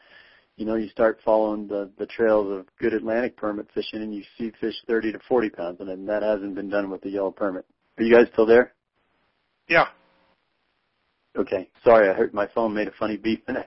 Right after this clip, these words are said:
Speaker 1: didn't want to make sure it wasn't disconnected.
Speaker 2: Nope,
Speaker 1: Um,
Speaker 2: still hearing
Speaker 1: the,
Speaker 2: you.
Speaker 1: the
Speaker 2: Yep.
Speaker 1: appearance, good. The appearance of the fish is, the shape is exactly the same, um, exactly the same. But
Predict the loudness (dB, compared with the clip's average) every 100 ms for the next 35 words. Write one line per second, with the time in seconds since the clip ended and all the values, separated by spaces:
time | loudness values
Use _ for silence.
0 | -6 -6 -6 -4 -4 -2 -4 -2 0 0
1 | -4 -6 -8 -6 -6 -6 -12 -18 _ _
2 | -20 -20 -20 -12 -4 -4 -2 4 6 6
3 | 4 2 4 4 4 0 -2 -2 0 2
4 | 6 6 6 2 _ -20 -20 -20 -20 -20
5 | _ 2 8 8 6 2 2 4 4 4
6 | 2 -4 -6 -2 0 0 -4 -18 _ _
7 | _ _ -14 -10 -12 -12 -12 -2 2 2
8 | 0 _ -8 -8 -8 -12 -8 -2 0 0
9 | -2 -2 -4 -4 -4 -6 -16 _ _ _
10 | _ _ -20 -16 -14 -14 -14 -6 -2 -2
11 | -4 -8 -10 -12 -12 -12 _ _ -20 _
12 | _ -20 -4 0 2 0